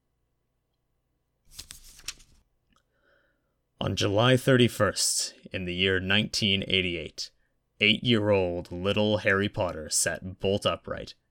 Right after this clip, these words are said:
banging his head on his cupboard ceiling. "Ow!" he thought, rubbing his hand on his bruised forehead. He felt a metal band on his finger. Closer inspection revealed it to be the noble head of house ring of Slytherin House.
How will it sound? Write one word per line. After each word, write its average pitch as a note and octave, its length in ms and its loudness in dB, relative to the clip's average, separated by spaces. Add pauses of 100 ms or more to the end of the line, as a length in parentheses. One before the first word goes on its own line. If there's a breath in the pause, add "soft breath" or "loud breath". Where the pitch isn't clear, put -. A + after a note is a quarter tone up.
(140)
banging F#2+ 380 -2
his G2 160 -2
head F#2 200 0
on E2+ 140 -8
his E2+ 140 -8
cupboard E2 360 -10
ceiling. - 500 -10 (840)
"Ow!" B2+ 440 -2 (320)
he - 160 -8
thought, E2 420 -6 (420)
rubbing F#2+ 340 0
his E2+ 140 -4
hand F#2 340 -4
on F2+ 100 -4
his F#2 160 -8
bruised F2+ 400 -6
forehead. F2+ 540 -4 (680)
He - 120 -8
felt A2+ 280 4
a B2 60 2
metal A2+ 260 4
band F#2+ 380 0
on F2+ 80 0
his F2 160 -4
finger. F2 460 -10 (580)
Closer A#2 460 0
inspection A2+ 580 -4
revealed F#2 460 -4
it A2+ 160 -12
to G2 80 -4
be F2+ 100 -6
the F2+ 140 -8
noble F#2+ 500 -2
head G2+ 240 -2
of G#2+ 140 -2
house G2+ 340 -2
ring F#2 380 -4
of - 240 -10
Slytherin F2 580 -4
House. - 540 -6